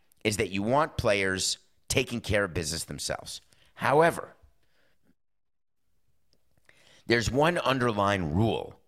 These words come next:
of players policing themselves, and that is no touching. The reason no touching is a rule,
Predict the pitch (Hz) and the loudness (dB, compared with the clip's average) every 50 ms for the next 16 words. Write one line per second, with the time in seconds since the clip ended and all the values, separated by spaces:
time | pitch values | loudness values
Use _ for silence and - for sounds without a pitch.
0 | _ _ _ _ _ _ _ _ _ - _ - 98 98 90 - - - 113 104 | _ _ _ _ _ _ _ _ _ -20 _ 2 2 2 2 -2 -2 0 2 2
1 | 98 95 90 - - - 90 87 - - 80 78 78 73 - - 71 60 57 60 | 2 0 -2 -2 -4 -4 -4 -2 -2 -4 -2 -2 -2 -2 0 -2 0 -2 -2 -6
2 | 62 - - - _ _ _ _ _ _ _ - 98 98 107 127 147 156 135 107 | -6 -10 -10 -12 _ _ _ _ _ _ _ -2 0 2 2 2 2 2 2 0
3 | 92 90 87 90 87 - - - - - _ _ _ _ _ - - _ _ 104 | 0 0 0 -2 -2 -2 -2 -4 -6 -10 _ _ _ _ _ -20 -20 _ _ 2
4 | 120 170 196 196 196 - - 107 - - - - - - - - _ _ _ _ | 4 4 4 4 2 0 -2 0 0 -2 -4 -4 -6 -18 -20 -20 _ _ _ _
5 | _ _ _ _ _ _ _ _ _ _ _ _ _ _ _ _ _ _ _ _ | _ _ _ _ _ _ _ _ _ _ _ _ _ _ _ _ _ _ _ _
6 | _ - _ - - - _ _ 113 113 127 175 226 233 190 180 160 139 131 131 | _ -20 _ -20 -20 -20 _ _ -2 0 2 2 2 2 2 0 0 2 4 4
7 | 127 127 - - 127 117 - - 117 107 104 95 87 90 80 80 78 67 62 71 | 2 2 0 0 0 0 0 0 -2 -2 -2 -2 -2 -4 -2 -2 -2 -2 -2 -2
8 | 82 - | -2 -4